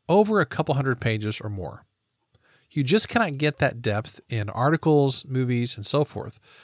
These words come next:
Just like the basis of a good diet has to be things like vegetables, protein, hydration, and so forth, books have to be the foundation of our mental and intellectual diet.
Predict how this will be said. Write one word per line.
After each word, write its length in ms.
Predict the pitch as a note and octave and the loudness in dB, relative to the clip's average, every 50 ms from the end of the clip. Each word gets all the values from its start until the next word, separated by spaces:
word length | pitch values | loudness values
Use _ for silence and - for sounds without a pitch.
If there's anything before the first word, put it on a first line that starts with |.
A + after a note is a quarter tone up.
| - - - - _ _ | -20 -20 -20 -20 _ _
Just 260 | _ - F3 G#3 - - | _ 0 2 2 4 4
like 160 | C4 A#3+ - | 2 2 2
the 80 | - | 0
basis 400 | D#3 C#3+ D3+ D#3+ D#3+ - D3 - | 2 4 2 2 2 2 0 0
of 120 | - C3+ C3+ | 0 -2 -2
a 20 | |
good 240 | C3 C#3 B2+ A#2+ B2 | 0 0 0 0 0
diet 400 | - B2 C3+ D3 C#3 A#2 G2+ - | 2 2 4 4 4 2 0 -2
has 300 | - - C3 D3 D3+ - | -2 -2 0 0 0 -2
to 80 | - D#3 | -2 -2
be 100 | D3 C3+ | -2 -4
things 400 | - - C3 B2 A#2+ A#2+ - - | -2 -4 -4 -4 -4 -4 -6 -6
like 220 | G2 G2+ - - | -8 -10 -4 0
vegetables, 640 | D3+ E3 - - - D3 D3 D3 C#3 C3+ B2+ - - - _ _ _ _ _ | 0 0 0 -2 -2 0 2 2 4 2 0 -2 -8 -14 _ _ _ _ _
protein, 680 | - - C3 C3 B2+ - - C3+ B2+ B2 A#2+ A#2+ A#2 B2 - _ _ _ _ _ _ - | 0 2 2 2 2 0 -4 -4 -4 -4 -4 -4 -6 -10 -12 _ _ _ _ _ _ -6
hydration, 540 | - A2 G#2+ G#2+ A#2+ A#2+ B2+ B2+ - - A#2+ | -4 -4 -2 0 2 2 2 2 0 0 -2
and 140 | A2+ G#2+ G#2+ | -4 -4 -4
so 180 | - - A#2 | -2 -2 -2
forth, 300 | G#2+ - A2+ G#2 G#2 - _ _ _ _ - - _ _ - - | -2 -2 -4 -4 -4 -6 _ _ _ _ -20 -20 _ _ 0 2
books 260 | E3+ B3 B3 - - | 4 4 4 2 2
have 220 | - G3 G#3 - | 2 0 0 0
to 80 | - F#3 | -2 -2
be 120 | E3+ E3+ | 0 0
the 120 | D#3+ D#3+ - | 0 -2 -2
foundation 540 | - D3+ C#3+ C3 B2 A#2 B2 - - A#2+ B2 | 0 0 0 0 0 -2 -2 -2 -4 -6 -6
of 100 | A#2 A#2+ | -4 -4
our 80 | A2+ | -4
mental 580 | G#2+ A2+ A#2 C#3 D3+ - - D#3 C#3+ C#3 C3+ B2+ - _ _ _ _ _ | -4 -2 -2 -2 -2 0 0 0 2 0 0 -2 -8 _ _ _ _ _
and 100 | A2+ G#2+ | -10 -6
intellectual 600 | B2 C3+ C3 - B2+ B2 A#2 - - - A#2+ G#2+ | -4 -4 -2 0 2 2 2 2 0 -2 -2 -2
diet. 480 | G2 G2 F#2+ F#2 F2+ E2 - - - | -2 -2 -4 -4 -4 -6 -10 -14 -18